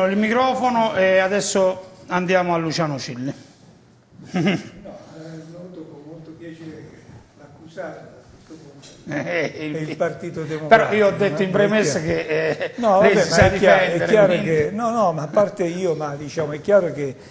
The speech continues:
Speaker 2: eh, il P D sta attraversando un momento particolare dovuto proprio a quella esigua vittoria che ha avuto, che ci possono stare centomila motivazioni che possiamo stare qui da oggi a domani a,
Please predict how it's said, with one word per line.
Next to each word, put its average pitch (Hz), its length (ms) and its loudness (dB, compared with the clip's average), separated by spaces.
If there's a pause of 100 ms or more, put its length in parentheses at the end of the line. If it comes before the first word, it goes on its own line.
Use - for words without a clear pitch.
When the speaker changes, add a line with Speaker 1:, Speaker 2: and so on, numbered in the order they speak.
(340)
Speaker 2:
eh, 151 240 -6
il 147 80 -6
P 160 200 -8
D 185 160 -4
sta 156 200 -2
attraversando 151 720 0
un 151 80 -2
momento 156 440 0
particolare 160 840 -2
dovuto 139 760 -8 (240)
proprio 165 400 4
a 143 80 4
quella 151 340 2
esigua 143 760 0
vittoria 147 560 2
che 151 120 -2
ha 170 80 4
avuto, 185 420 -2
che 143 340 -10 (100)
ci - 120 -14
possono 147 400 -8
stare 143 460 0 (420)
centomila 156 680 -2
motivazioni 151 640 -4
che 139 100 -8
possiamo 143 440 -8
stare 139 260 -8
qui 147 160 -8
da 135 100 -2
oggi 135 220 -4
a 131 40 -6
domani 135 400 -6
a, - 460 -12